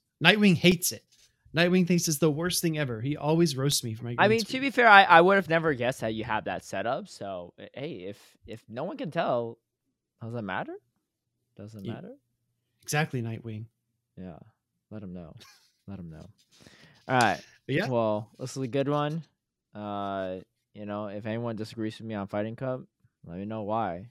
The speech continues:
Speaker 2: Don't just say,
Speaker 1: Fight him.
Speaker 2: So, <laughs> yeah, fight me. Yeah, dude, I've been re-, I've been boxing all week in Fighting Cup, man. But don't just be like,
Speaker 1: It
Speaker 2: "Oh,
Speaker 1: is.
Speaker 2: it's a terrible match. It's,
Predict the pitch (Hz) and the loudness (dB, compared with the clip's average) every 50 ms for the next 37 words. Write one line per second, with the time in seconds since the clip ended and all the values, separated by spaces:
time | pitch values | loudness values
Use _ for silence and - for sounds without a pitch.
0 | _ _ - 156 175 170 202 175 - 190 170 160 147 139 151 135 120 107 - _ | _ _ 2 2 2 2 0 2 4 6 6 8 6 6 2 0 -2 -6 -10 _
1 | _ _ _ _ _ - 123 113 113 131 143 143 143 - - 131 143 127 110 - | _ _ _ _ _ -8 -8 -6 -4 -2 -2 -2 -2 -2 -4 -6 -8 -8 -10 -14
2 | _ _ - 160 170 156 - - - - 135 117 113 - - 113 - 107 87 92 | _ _ -18 -18 -18 -18 -18 -18 -10 -8 -6 -6 -6 -8 -12 -10 -8 -4 0 2
3 | 117 143 - 110 87 95 107 104 - 135 135 123 98 87 90 - - 110 123 - | 2 2 2 -2 -4 -4 -4 -2 -2 -2 -2 -4 -6 -8 -6 -2 2 4 4 4
4 | 156 - - 117 113 113 120 120 113 101 90 107 156 180 - - 110 101 - 95 | 2 -2 -8 -10 -4 -2 -2 -2 -2 -4 -4 -4 -4 -4 -4 -8 -10 -8 -8 -4
5 | 82 - - - - 95 139 - 98 101 113 - - - 139 - 196 226 254 269 | -2 -2 -4 -4 -6 -8 -10 -10 -12 -14 -16 -12 -10 -10 -4 0 0 0 0 -2
6 | 233 - 240 226 190 180 - 139 135 139 139 151 151 139 180 185 185 - 151 - | -2 2 4 4 4 4 2 -2 -8 -8 -8 -8 -4 0 0 0 0 -2 -4 2
7 | - 180 165 143 139 131 120 127 127 120 107 104 104 110 - - - - | 4 4 4 4 2 0 0 2 2 2 2 0 0 -2 -4 -6 -10 -16